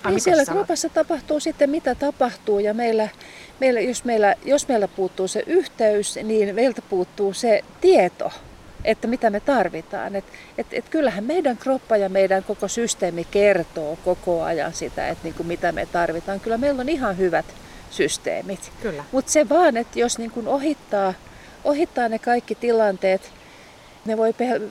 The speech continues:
Speaker 1: ohittaa niinku ihan pelkästään niinku sen takia, että pelkää kokee, pelkää kuulla, miltä tuntuu, pelkää omia tunteita, pelkää, ettei kestä sitä, mitä tunteita ja ajattelee tai mitä kroppa sanoo, jos sitä rupeaa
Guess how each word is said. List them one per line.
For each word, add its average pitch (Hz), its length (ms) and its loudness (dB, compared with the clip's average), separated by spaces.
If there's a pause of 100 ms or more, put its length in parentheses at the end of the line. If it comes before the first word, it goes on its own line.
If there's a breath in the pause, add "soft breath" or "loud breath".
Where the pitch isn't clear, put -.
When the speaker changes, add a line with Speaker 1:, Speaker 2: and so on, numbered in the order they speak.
(400)
Speaker 1:
ohittaa 226 420 0
niinku 220 200 -4
ihan 214 220 -4
pelkästään 226 520 -4
niinku 220 140 -8
sen 269 200 0
takia, 208 240 -4
että - 140 -6
pelkää 247 600 2
kokee, 165 520 -2 (440 loud breath)
pelkää 247 380 4
kuulla, 175 540 2
miltä 165 380 -6
tuntuu, 156 560 -6
pelkää 196 520 0
omia 175 300 -2
tunteita, 165 540 -2
pelkää, 226 420 2
ettei 170 260 -4
kestä 175 420 -4
sitä, 160 340 -4
mitä 160 240 -6
tunteita 160 560 -6
ja 160 140 0
ajattelee 156 640 -2 (440 loud breath)
tai 160 140 4
mitä 165 220 -2
kroppa 160 420 -2
sanoo, 151 320 -6
jos - 200 -8
sitä 165 160 -6
rupeaa 156 320 -6